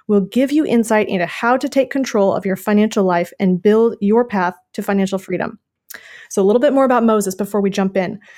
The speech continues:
He is a licensed real estate associate broker with Keystone Realty U S A. He's also the twenty eighteen New York State Association of Realtors president-elect.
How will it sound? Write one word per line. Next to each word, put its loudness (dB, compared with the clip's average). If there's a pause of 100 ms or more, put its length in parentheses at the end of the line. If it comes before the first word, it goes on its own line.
(360)
He 0
is 2
a 4
licensed 2
real 4
estate 0
associate -2
broker 2
with -2
Keystone 0
Realty 0
U 0
S -2
A. 0 (600)
He's 2
also 2
the 0
twenty 0
eighteen 0 (280)
New 4
York 2
State 0
Association -2
of -4
Realtors -2 (260)
president-elect. 0